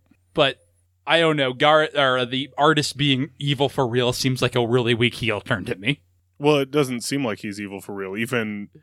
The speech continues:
Speaker 1: He
Speaker 2: uh,
Speaker 1: did
Speaker 2: even
Speaker 1: more
Speaker 2: the
Speaker 1: this week than last week to me.
Speaker 2: He did, but even the Omokage is like, "Wow, it's almost like you didn't actually want them dead."
Speaker 1: True. We'll see. N-, now Weak Matsuri is gonna fight guy from first arc again.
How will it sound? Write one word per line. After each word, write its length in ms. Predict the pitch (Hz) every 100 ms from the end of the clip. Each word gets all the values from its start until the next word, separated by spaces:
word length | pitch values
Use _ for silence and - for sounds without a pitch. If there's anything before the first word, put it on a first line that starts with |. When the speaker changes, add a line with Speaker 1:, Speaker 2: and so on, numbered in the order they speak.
| -
Speaker 1:
He 60 | 175
Speaker 2:
uh, 180 | 123 113
Speaker 1:
did 160 | 233 175
Speaker 2:
even 140 | 190
Speaker 1:
more 80 | 165
Speaker 2:
the 60 |
Speaker 1:
this 180 | 156 -
week 160 | 165 -
than 160 | 139
last 260 | 131 131 -
week 180 | 101 -
to 100 | 104
me. 80 | 180
Speaker 2:
He 100 | 175
did, 300 | 135 185 131
but 160 | 139
even 180 | 143 156
the 100 | 139
Omokage 420 | 127 120 - 139 131
is 240 | 113 107
like, 240 | 110 98
"Wow, 480 | 147 156 113 104 101 -
it's 360 | 120 113 - - _ -
almost 460 | 131 135 127 - _ -
like 280 | 123 120
you 100 | 123
didn't 340 | 110 120 117 117
actually 440 | 110 113 - 120
want 300 | 107 113 107
them 120 | 104
dead." 440 | 98 110 104 90 101 _ _ -
Speaker 1:
True. 280 | 175 110 - _ _ _ _ -
We'll 120 | 220
see. 260 | 170 131 _ _ _ _ _ _ _ _ -
N-, 120 | 151 156
now 220 | 165 180
Weak 280 | 156 151 170
Matsuri 460 | 151 143 - 143 127
is 100 | 117
gonna 180 | 131 123
fight 240 | 135 120
guy 180 | 123 135
from 200 | - 131
first 320 | 139 160 -
arc 180 | 131 120
again. 340 | 131 120 95